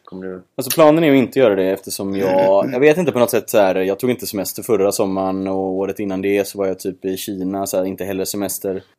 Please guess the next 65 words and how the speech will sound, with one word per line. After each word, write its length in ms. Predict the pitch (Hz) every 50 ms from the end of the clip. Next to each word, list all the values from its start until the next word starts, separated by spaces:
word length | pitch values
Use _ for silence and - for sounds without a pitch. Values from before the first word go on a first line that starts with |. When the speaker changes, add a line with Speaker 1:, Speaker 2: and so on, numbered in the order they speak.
| _ _ -
Speaker 2:
Så 420 | - - - - - - - 120
jag 80 | 113 110
har 60 | 113
inte 160 | 110 - 110
gjort 240 | 107 135 139 _ _
det 60 | 131
här 60 | 110
på 100 | 98 -
länge. 300 | 104 98 95 90 85 85 90
Så 140 | - 101 90
planen 460 | _ - 120 113 110 110 127 160 156
är 40 | 107
ju 80 | 90
liksom 220 | 90 92 - - -
ta 200 | - 123 123 120 -
fyra 160 | 113 95 85
veckor 300 | 82 90 - _ - 82
och 60 | 82 82
bara 120 | 80 78
liksom 200 | - - - -
ta 260 | _ - - 98 85
det 60 | 87
lugnt. 420 | 92 120 139 117 80 - - - -
Men 100 | 104 107 104
Speaker 1:
Jag 40 | 101
har 40 | 101
Speaker 2:
jag 40 |
Speaker 1:
inte 120 | 107 - 98 98
gjort 280 | 95 120 113 - _
det 60 | -
här 60 | 92 87
på 140 | - -
länge. 440 | 90 107 - - - 151 - - 196
<laughs> 140 | - 208 185
Så 100 | - 196 180 - 165 165 151 -
jag 100 | - 139
vet 100 | 160 196
inte 200 | 220 220 208 180
riktigt 280 | 190 220 - - 170 151
vad 100 | 147 147
som 80 | 139 143
kommer 160 | 143 143 139
hända 380 | 143 151 143 131 117 123 151 160
med 220 | 147 127 113 98
mig. 180 | 95 98 98 107 131 - - 139 - 175 139 - 156
<laughs> 420 | 107 104 - - - - - _ _
Speaker 2:
Nej, 480 | - 147 147 147 147 147 143 143 139 -
men 400 | - - 151 139 135 135 131 131 -
jag 80 | 147 139
vet 200 | 143 143 135 135
inte. 300 | 120 101 - 80 76 -
Jag 380 | - 120 120 117 113 113 110 107
har 140 | 113 110
väl 200 | 107 107 104 101
historiskt 540 | 101 78 82 113 117 - - 110 98 104 110 -
sett 140 | 104 -
inte 140 | 101 87 90 85
tyckt 180 | - 95 92
om 180 | 117 123 127 123
semester 340 | - 107 85 82 - - 85
så 40 | 90
himla 120 | 80 76
mycket. 260 | 78 78 - - 80 85
Men, 240 | 87 90 92 95 95
eh, 420 | 92 92 92 92 95 92 95